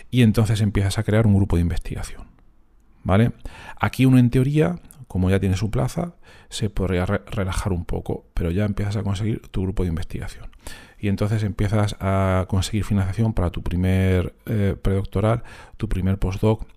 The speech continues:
A ver, todo esto que digo no pasa siempre, es en promedio, ¿vale? Pero para que, para que se vea un poco el ejemplo. Empiezas a formar un equipo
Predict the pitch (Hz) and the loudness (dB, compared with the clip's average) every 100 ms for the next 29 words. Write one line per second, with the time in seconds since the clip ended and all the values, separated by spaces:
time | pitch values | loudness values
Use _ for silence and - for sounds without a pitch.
0 | - - - 95 - - 92 - 104 98 | -18 -14 -2 -2 0 -2 0 -2 0 0
1 | 101 - 98 95 92 - - - - - | 0 -2 -2 -2 -4 -8 -8 -8 -10 -16
2 | - _ - 85 110 98 78 71 60 - | -20 _ -10 -2 0 2 0 -2 -8 -14
3 | - 85 - 87 85 80 71 - 85 95 | -6 -4 0 0 0 -2 -2 -4 -4 -6
4 | - 104 104 98 78 - - - - - | -2 0 2 2 0 -4 -6 -10 -12 -12
5 | - - - - - - - 110 110 113 | -14 -14 -16 -18 -18 -16 -2 0 2 0
6 | 101 101 117 107 107 110 113 147 - 160 | 0 -2 2 2 4 4 2 -2 2 2
7 | 165 | 2